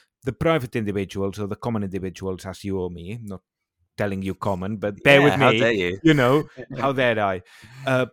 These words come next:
Speaker 1: probably this is not relevant for us. I mean, we wouldn't go, maybe we can do that with climate change, with other things where you know, we can say, "Listen, this is a fact that we've studied and this is contributing, blah, blah, blah." When it comes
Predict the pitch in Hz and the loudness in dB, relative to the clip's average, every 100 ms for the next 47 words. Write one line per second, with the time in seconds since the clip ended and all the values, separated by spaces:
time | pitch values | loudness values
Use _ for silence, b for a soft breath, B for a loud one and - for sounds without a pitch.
0 | _ 170 180 180 160 156 147 131 147 139 | _ 0 2 2 2 2 0 0 0 0
1 | 131 131 127 120 131 131 113 117 117 117 | 0 -2 -2 -4 -2 0 0 -2 -2 -2
2 | 127 139 135 120 123 120 120 - 147 175 | -2 -2 -2 0 0 2 -2 -6 -4 0
3 | 165 160 151 147 151 139 135 131 - 135 | 0 0 -2 -4 -2 -2 -4 -6 -6 -4
4 | 127 127 123 - 127 120 110 104 110 117 | -4 -4 -8 -4 -4 -4 -6 -4 -2 -2
5 | 117 - 117 117 104 107 104 101 101 _ | -4 -6 -6 -6 -6 -4 -4 -4 -8 _
6 | _ _ 120 107 101 110 113 107 107 110 | _ _ -6 -4 -2 -4 -6 -8 -10 -8
7 | 107 131 - 110 104 135 131 - - - | -8 -8 -10 -10 -6 -4 -4 -6 -12 -8
8 | 117 113 98 - 110 95 _ 104 110 104 | -6 -6 -10 -8 -8 -8 _ -6 -4 -6
9 | - - 110 101 92 98 101 101 - 95 | -6 -4 -2 -2 -4 -6 -6 -8 -10 -14
10 | - 98 92 95 98 - 92 98 95 98 | -12 -12 -10 -10 -10 -10 -10 -8 -6 -8
11 | 101 117 95 B B B _ 131 165 202 | -6 -6 -6 B B B _ 0 2 0
12 | 208 - 170 160 - | -4 -8 -6 -6 -10